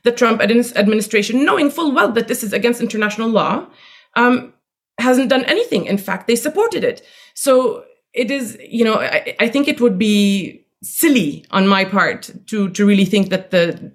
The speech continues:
Biden administration is willing and ready to come out right now and, you know, defend the Palestinian people's human rights, <laughs> um, quite frankly. So,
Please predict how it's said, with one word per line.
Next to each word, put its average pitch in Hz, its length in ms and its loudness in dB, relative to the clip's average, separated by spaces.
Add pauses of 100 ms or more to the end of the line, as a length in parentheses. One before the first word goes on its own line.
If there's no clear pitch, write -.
(100)
Biden 185 260 0
administration 180 640 -4
is 160 180 -4
willing 175 340 2
and 160 140 -2
ready 165 240 0
to 165 100 -10
come 170 200 -4
out 160 260 -2
right 170 220 0
now 156 260 0 (300)
and, 185 400 0
you 190 120 -2
know, 156 240 -4 (200)
defend 190 320 0
the 185 40 -2
Palestinian 185 480 0
people's 175 320 -6
human 165 280 0
rights, - 580 -2 (180)
<laughs> - 200 -18
um, 170 340 -2
quite - 240 -2
frankly. 180 320 -4
So, 240 320 0